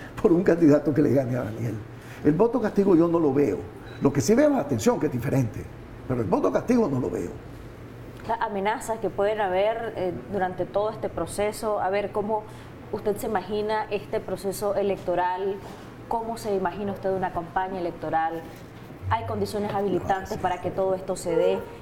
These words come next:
Speaker 2: ¿Qué escenarios podríamos estar viendo y qué estaría haciendo la oposición, en este caso la plataforma con la que usted se identifica, que es la Alianza Ciudadana, de la cual es partícipe Ciudadanos por la Libertad? ¿Qué acciones estaríamos viendo de parte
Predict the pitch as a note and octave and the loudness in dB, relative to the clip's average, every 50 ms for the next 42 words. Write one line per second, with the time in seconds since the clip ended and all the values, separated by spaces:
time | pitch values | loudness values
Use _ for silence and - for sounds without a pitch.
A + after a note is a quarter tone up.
0 | - - - C4 C#4+ - - D#4+ C#4+ C#4 C#4 C4+ C#4 C#4+ C#4+ C4 B3 A#3+ - G#3 | -14 -6 -4 -4 -4 -2 -2 0 2 4 4 2 2 0 0 0 -2 -2 -2 0
1 | G3+ G3 G3+ G#3 G#3 A3+ A3+ A3+ G#3+ G#3 G3+ F#3+ F#3+ G3 G#3+ A3 A3+ A#3 A#3 A#3 | 0 2 2 2 0 0 -2 -4 -2 -2 -2 -2 0 0 -2 0 0 0 -2 -2
2 | - - A3+ A#3 A#3+ B3 E4 D4 C#4+ D4 C#4+ C#4 C#4 - B3 A#3+ A#3+ B3 A#3+ C4+ | -2 -2 -2 -2 0 0 0 0 2 2 0 0 0 0 0 0 2 2 2 2
3 | B3+ B3 G#3+ - - - F3+ - - D#3+ - - - F#3+ F#3+ G3 G3 G3+ A3 A3+ | 2 2 0 0 -2 -2 -2 -2 -4 -6 -4 0 2 2 4 4 2 0 -2 -2
4 | G3 E3+ E3+ - F#3 - G3 F3+ F3+ G#3 G3+ G3 F3+ - F3+ D#3+ - D3+ - - | -2 -2 -2 -4 -2 0 0 -2 0 0 0 0 0 0 -2 -2 -2 -4 -4 -4
5 | E3 E3+ F#3 F#3+ F#3+ - F3+ E3+ E3 C3+ D#3 D3+ - F3+ F3 E3 E3+ - - - | -4 -2 -2 -2 -2 -2 -4 -4 -4 -6 -6 -6 -4 -2 -2 -2 -4 -8 -14 -16
6 | - - - - - G#3 G3 F#3 F#3 E3 - D#3+ - - - A#3 B3+ B3 - E3+ | -16 -16 -16 -8 -4 0 0 2 0 0 -2 -6 -8 -4 -2 -2 -2 0 0 -2
7 | E3 E3 - E3 E3+ E3 F#3 F#3+ F#3+ F3+ F3+ F3 E3+ E3+ F3+ - - F3+ E3 D#3 | -2 -2 -2 -2 -2 0 0 0 0 0 0 -2 -2 -4 -8 -8 -6 -2 0 0
8 | D#3 E3 G3 G#3 G3 E3+ D#3 - - - - - - F3+ F3 D#3+ E3 F3 F3 F3 | 0 0 -2 -2 -4 -4 -4 -4 -8 -14 -14 -6 -2 0 0 0 0 0 -2 0
9 | F3 F3 F3 - E3+ - - F#3 - E3+ D#3+ - E3 E3 F3 E3+ E3 D#3+ D#3+ F3 | -2 -4 -4 -6 -6 -6 -6 -6 -8 -6 -4 -4 -4 -2 0 0 0 0 0 -4
10 | E3+ - E3+ F3 E3 E3 E3 D#3 D3+ D3+ - G#3+ G#3 G3 - - - A#3 A#3 A#3 | -6 -6 -4 -2 -2 0 0 -2 -2 -2 -2 -2 -2 -2 -4 -6 -4 -4 -4 -4
11 | - - C#4 C#4 C4+ B3+ - G#3+ G#3 G#3+ A3 B3 B3 G#3+ G#3+ G3+ G#3 A3+ A#3 A3 | -6 -4 -4 -4 -2 -2 -2 -2 -2 -2 -2 -2 -2 -2 -2 -2 0 0 -2 -2
12 | G3 - F3+ F3 F3+ - G#3+ G#3+ | -2 -2 -2 -4 -2 -4 -6 -8